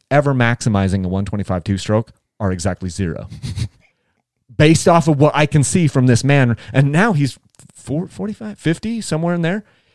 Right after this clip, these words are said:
you know? It's, it's super humbling.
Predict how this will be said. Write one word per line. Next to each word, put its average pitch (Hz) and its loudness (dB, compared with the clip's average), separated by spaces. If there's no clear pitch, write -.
you 123 0
know? 135 0
It's, 156 0
it's 143 2
super 175 2
humbling. 135 0